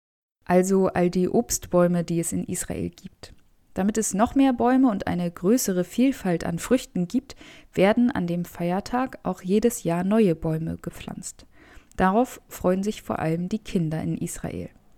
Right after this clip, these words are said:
Es gibt außerdem den Brauch, an diesem Tag Früchte, zum Beispiel als Fruchtsalat, zu essen.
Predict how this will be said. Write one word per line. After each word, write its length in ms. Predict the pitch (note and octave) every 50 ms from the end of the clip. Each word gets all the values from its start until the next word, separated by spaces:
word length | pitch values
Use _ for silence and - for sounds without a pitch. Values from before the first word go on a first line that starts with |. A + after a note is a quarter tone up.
| _ _ _ _ _ _ _ _ _
Es 160 | - F3+ -
gibt 300 | - B3 A#3+ - - -
außerdem 540 | E3+ F3+ - - A3+ A3 A#3 B3 B3+ C#4+ C#4
den 200 | - G#3 F#3+ F#3
Brauch, 360 | - E3+ E3+ F#3 - - - - - - - - - _
an 140 | - F3 F#3
diesem 280 | G#3+ A3 A#3 B3+ C4+
Tag 300 | - - - F#3+ G3 -
Früchte, 480 | - - - B3 - - - D3+ D3+ - - - -
zum 160 | - F3 E3+
Beispiel 400 | E3+ E3+ E3 - - F#3 F3+ G2
als 220 | - E3+ - -
Fruchtsalat, 720 | - - - C4 - - - - E3 D#3+ D#3+ D#3+ E3+ - -
zu 120 | - - -
essen. 340 | - D#3+ - - - -